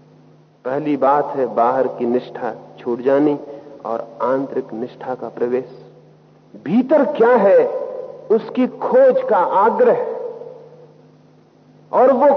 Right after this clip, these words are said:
खोज कोई न तो एक घंटा बैठ के कर सकता है किसी मंदिर में, और न वो खोज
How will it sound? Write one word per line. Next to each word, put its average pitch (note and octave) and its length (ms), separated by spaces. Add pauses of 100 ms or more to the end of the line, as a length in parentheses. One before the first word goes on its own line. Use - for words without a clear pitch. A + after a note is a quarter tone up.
खोज C#4 480
कोई A#3 180
न G#3+ 120
तो G#3 140
एक F#3+ 200
घंटा F3 340
बैठ D3+ 300
के F3 80
कर E3+ 240
सकता E3+ 280
है F3 120
किसी F3 240
मंदिर F3+ 320
में, F#3+ 100 (2250)
और A#2+ 260
न A#2+ 180
वो A#2 180 (100)
खोज A#2+ 400